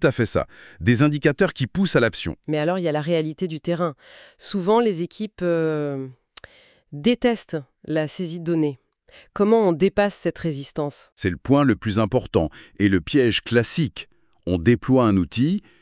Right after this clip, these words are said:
Speaker 1: et on espère que les gens vont l'utiliser.
Speaker 2: On croise les doigts.
Speaker 1: Voilà. La fiche propose une approche bien plus solide,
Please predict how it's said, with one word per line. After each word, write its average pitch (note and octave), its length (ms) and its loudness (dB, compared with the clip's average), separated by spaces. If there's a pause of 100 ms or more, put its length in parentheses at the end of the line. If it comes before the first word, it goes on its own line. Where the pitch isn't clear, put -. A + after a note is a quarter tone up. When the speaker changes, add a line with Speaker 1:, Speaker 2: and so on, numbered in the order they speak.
(160)
Speaker 1:
et A2+ 100 6
on F#2+ 140 6
espère A#2 480 2
que - 100 0
les F2+ 140 4
gens A#2+ 240 4
vont A2+ 180 2
l'utiliser. F#2 720 -2 (160)
Speaker 2:
On F3 120 -2
croise F#3 280 0
les G3 100 2
doigts. E3+ 280 0 (140)
Speaker 1:
Voilà. F2+ 480 2 (520)
La B2 140 6
fiche - 240 -2
propose D#3 400 4
une A#2+ 140 6
approche A#2+ 440 0
bien E2+ 400 4
plus D#3 200 -4
solide, G#2 560 0